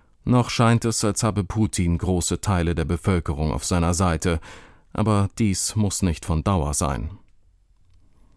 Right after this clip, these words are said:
Das war zum Ende der internationalen Presseschau Aftenposten aus Oslo. Unsere Presseschauen können Sie nachlesen oder hören auf deutschlandfunk punkt de und in der Deutschlandfunk-App. Redaktion hatte Tobias Zien,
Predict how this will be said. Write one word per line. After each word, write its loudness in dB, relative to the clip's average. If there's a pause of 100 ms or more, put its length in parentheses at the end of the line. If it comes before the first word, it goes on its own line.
(280)
Das 0
war 0
zum 0
Ende 2
der 0
internationalen -2
Presseschau -2 (320)
Aftenposten 0
aus -2
Oslo. -2 (420)
Unsere -2
Presseschauen 2
können 2
Sie 2
nachlesen 2
oder -2
hören 2
auf -8
deutschlandfunk -2
punkt 0
de 4
und -2
in 0
der 0
Deutschlandfunk-App. -4 (340)
Redaktion 0
hatte -4
Tobias 0
Zien, 2